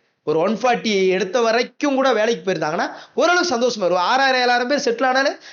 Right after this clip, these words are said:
பெரிய விஷயம்ல. அடுத்து மீதி இருக்கிறவங்க அடுத்து வரட்டும். ஏன் பதிமூணு லட்சம் பேர்ல இப்ப கிட்டத்தட்ட நூறு கொஸ்டின் அடிச்சவங்களே ஒரு லட்சம் பேருக்குள்ளேயே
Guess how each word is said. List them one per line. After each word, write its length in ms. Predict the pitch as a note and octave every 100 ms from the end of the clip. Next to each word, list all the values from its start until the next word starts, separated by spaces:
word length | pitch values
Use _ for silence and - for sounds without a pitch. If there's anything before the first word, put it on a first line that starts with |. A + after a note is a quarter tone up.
| -
பெரிய 300 | - C#4+ E4+
விஷயம்ல. 540 | D4 E3 G#3+ F#3 G3 - - - -
அடுத்து 260 | - C#4+ D#4
மீதி 260 | D4+ D#4 D4
இருக்கிறவங்க 320 | D4+ F#4+ F#4+
அடுத்து 200 | D#4 D4+
வரட்டும். 380 | C4+ A#3 G3+ A2 -
ஏன் 160 | - A3
பதிமூணு 380 | - F3 B3 C4+
லட்சம் 360 | B3 A#3+ B3
பேர்ல 480 | A#3+ C#4+ C#4+ C#4 - _ -
இப்ப 200 | F3+ F#3+
கிட்டத்தட்ட 640 | A3 A3 C#4 C4 A#3+ G3+
நூறு 360 | G#3 G#3 C4+ C4+
கொஸ்டின் 300 | C4 A#3 D4
அடிச்சவங்களே 560 | D4 C4 C4 C4 D4+
ஒரு 160 | D4+ B3
லட்சம் 380 | C#4+ D4 C#4 C4
பேருக்குள்ளேயே 400 | D4 D4+ D4